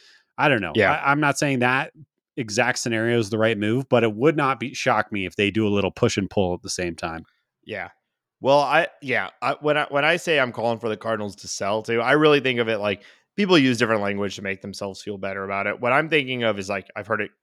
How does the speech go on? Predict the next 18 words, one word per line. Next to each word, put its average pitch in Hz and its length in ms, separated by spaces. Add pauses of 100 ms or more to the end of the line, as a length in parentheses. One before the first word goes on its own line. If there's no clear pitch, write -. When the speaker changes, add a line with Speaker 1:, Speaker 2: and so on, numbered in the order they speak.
Speaker 2:
called 101 240
a 92 60
retooling, 139 920 (420)
a 117 80
Speaker 1:
Yeah. 98 140
Speaker 2:
resetting, 117 760
you 127 100
know, 110 120
whatever 160 320
it 143 80
Speaker 1:
Yeah. 135 80
Speaker 2:
is 120 140
to 113 200
compete 107 420
for 104 120
twenty 101 260
twenty-four. 90 640 (160)
Like, 104 240